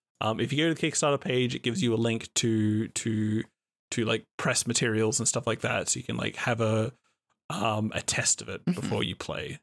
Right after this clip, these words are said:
Speaker 1: Um, and there's also gonna be a print version. Um, it's, it's in Australia, and so luckily it's gonna be cheaper for me than anyone else if you wanna get a print version. Um, but if you wanna mess around with Roll twenty or something, it's easy to get, like, a, um, a digital copy ready as well.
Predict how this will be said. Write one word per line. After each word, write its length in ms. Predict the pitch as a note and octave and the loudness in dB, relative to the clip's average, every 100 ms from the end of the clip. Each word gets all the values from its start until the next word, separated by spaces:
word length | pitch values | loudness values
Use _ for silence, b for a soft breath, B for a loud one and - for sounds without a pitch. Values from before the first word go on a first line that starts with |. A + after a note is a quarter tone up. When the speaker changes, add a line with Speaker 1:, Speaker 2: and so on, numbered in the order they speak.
| _ | _
Speaker 1:
Um, 200 | A2 A2 G#2+ | -2 0 2
and 80 | |
there's 140 | A2 A#2 | 2 2
also 180 | A#2 - | 2 0
gonna 160 | A2 | 0
be 100 | A2 | -2
a 40 | G#2+ | -2
print 260 | - F3+ | -2 -2
version. 640 | - D#3 D#3 D3+ D3+ D3+ - _ _ _ _ | 0 2 2 0 -2 -2 -6 _ _ _ _
Um, 280 | B2+ B2 A#2+ C3+ | 0 2 2 0
it's, 300 | C3 - - | 0 0 2
it's 220 | D#3 - | -2 2
in 140 | F#3+ | 2
Australia, 640 | B3 - E3+ F3+ A3 C#4 E4+ D4 | 2 2 2 4 4 2 2 2
and 140 | C3 | 2
so 160 | - C3 | 2 2
luckily 340 | C3+ E3 D3 | 2 0 0
it's 100 | C3 | 0
gonna 180 | D3 C3 | 0 0
be 100 | B2 | 0
cheaper 260 | A#2+ C#3+ - | 0 -2 -4
for 180 | - B2 | -2 2
me 180 | A#2+ B2+ | 2 2
than 160 | B2+ | 2
anyone 320 | A2+ A#2 A2+ | 2 2 2
else 340 | A2 A#2+ F#3 - | 2 2 0 0
if 60 | C3 | 0
you 60 | |
wanna 140 | B2+ A#2+ | 2 2
get 100 | A#2 | -2
a 60 | |
print 220 | - C#3 | -2 -4
version. 420 | - D#3+ F#3 B3+ C4 _ _ _ _ _ - | 2 2 2 -4 -6 _ _ _ _ _ 0
Um, 520 | A#2+ A#2+ A#2+ A#2+ A#2+ - | 2 4 2 2 -2 0
but 220 | E3 E3+ - | 2 2 0
if 100 | D3+ | 0
you 100 | F3 | 2
wanna 180 | F#3 E3 | 4 4
mess 220 | D3+ - | 2 2
around 200 | C#3 C3 | 2 4
with 160 | B2+ B2+ | 2 2
Roll 140 | C3 | 0
twenty 320 | - A#2 A#2 | 0 0 2
or 80 | A2 | 0
something, 300 | - - A#2+ | -2 -2 -4
it's 160 | A#2+ A#2 | 0 0
easy 160 | D3 | 0
to 80 | D3 | 0
get, 240 | A#2+ A2+ A#2 | -2 -2 -2
like, 240 | A2+ - | -2 -2
a, 380 | A#2 A2 A2+ - | -2 -2 -2 -2
um, 480 | A#2 B2 - - - _ _ _ - B _ _ - | -2 -2 -6 -10 -12 _ _ _ -10 B _ _ -4
a 160 | A2+ | -2
digital 320 | A2 B2 A2 A2+ | 0 -2 -2 -6
copy 340 | A#2 - B2+ | -6 -4 -6
ready 300 | B2+ G2 F#2 | -4 -4 -4
as 120 | - | -4
well. 260 | - A#1 | -6 -8